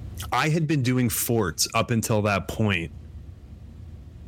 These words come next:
We're talking sixty hours plus of just doing all of that stuff. I had killed so many polymarchs.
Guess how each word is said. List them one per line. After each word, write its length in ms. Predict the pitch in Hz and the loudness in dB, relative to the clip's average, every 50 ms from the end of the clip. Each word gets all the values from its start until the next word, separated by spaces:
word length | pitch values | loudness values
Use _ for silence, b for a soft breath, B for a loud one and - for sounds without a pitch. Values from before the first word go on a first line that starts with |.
| - - - | -16 -8 -2
We're 320 | 135 127 127 123 120 127 123 | 0 2 2 4 2 2 2
talking 420 | - - 135 127 117 - 110 104 | 2 2 2 2 2 2 2 2
sixty 720 | 101 - - - - - - - 127 - - - 113 110 - | 4 2 2 4 4 4 2 2 2 2 2 2 2 0 2
hours 440 | 101 98 95 98 98 92 90 87 - | 2 2 4 4 4 4 4 2 2
plus 400 | - - - 95 90 87 - - | -2 0 0 2 2 4 2 2
of 120 | 90 82 | 2 2
just 340 | - - 92 - - - - | 2 2 2 2 2 -2 0
doing 420 | - 113 107 101 101 98 95 92 85 - | 0 2 2 2 4 2 2 0 0 0
all 240 | 95 95 104 104 107 | 2 4 4 4 4
of 80 | 98 | 2
that 180 | 101 101 98 92 | 2 2 2 4
stuff. 180 | - 95 85 | 2 2 2
I 100 | - 95 | 0 0
had 180 | 95 113 117 - | 0 0 0 2
killed 260 | - - 107 101 98 | 2 2 2 2 2
so 260 | - - - 117 113 | 2 2 2 4 4
many 220 | 113 117 120 120 110 | 4 4 2 2 2
polymarchs. 600 | 98 110 107 104 104 98 95 92 92 92 - - | 2 2 2 4 4 4 4 4 2 2 0 -2